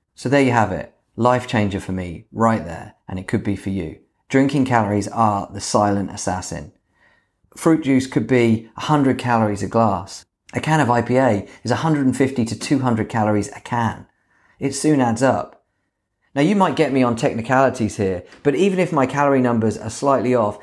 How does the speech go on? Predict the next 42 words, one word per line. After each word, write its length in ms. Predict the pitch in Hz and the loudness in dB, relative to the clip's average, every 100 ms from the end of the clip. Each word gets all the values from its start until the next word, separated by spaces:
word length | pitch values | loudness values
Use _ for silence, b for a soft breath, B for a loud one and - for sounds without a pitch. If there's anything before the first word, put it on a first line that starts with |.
| B | B
it's 160 | 143 - | -10 -8
still 300 | - 175 170 | -2 2 2
a 60 | |
lot 240 | 147 139 117 | 4 2 0
of 80 | 113 | -4
calories 420 | 127 131 117 104 | -2 2 2 0
being 220 | 110 107 | -2 -2
consumed 560 | 107 98 - 113 107 - | -4 -6 0 2 0 -2
as 260 | - 117 110 | -8 -6 -4
drinks. 640 | - 139 104 - - - b b b _ | 0 0 0 -4 -16 -20 b b b _
And 100 | - | -6
the 60 | 147 | -2
problem 240 | 196 190 | 0 2
is 160 | 175 127 | 2 2
they 160 | 139 135 | 0 0
don't 300 | 151 151 160 | 0 2 0
even 200 | 139 131 | 0 -2
serve 280 | - 120 | 0 0
to 100 | 113 | 0
fill 220 | 104 123 104 | -2 0 0
you 120 | 107 | 2
up. 400 | 135 - - - _ _ - | 0 -4 -12 -20 _ _ -4
They 80 | |
just 240 | 156 180 - | -2 -2 -4
add 300 | 139 147 - | -2 0 0
a 80 | 127 | 2
lot 200 | 135 131 | 2 2
of 120 | 117 | 0
energy 540 | 117 135 165 - 120 110 | -2 2 2 2 2 2
into 300 | 131 139 123 | 2 2 0
your 100 | 110 | 0
system 600 | - 175 - 117 101 98 B B | 0 -2 0 0 0 -4 B B
that 100 | 131 | -4
the 60 | 135 | -2
body 280 | 180 196 | 0 2
doesn't 400 | 160 156 139 123 | 2 2 2 2
really 300 | 139 151 143 | 4 4 4
know 260 | 127 123 123 | 4 4 2
what 160 | 117 113 | 2 -2
to 100 | 104 | -2
do 260 | 143 160 | 2 2
with, 300 | 117 101 98 | 2 -2 -6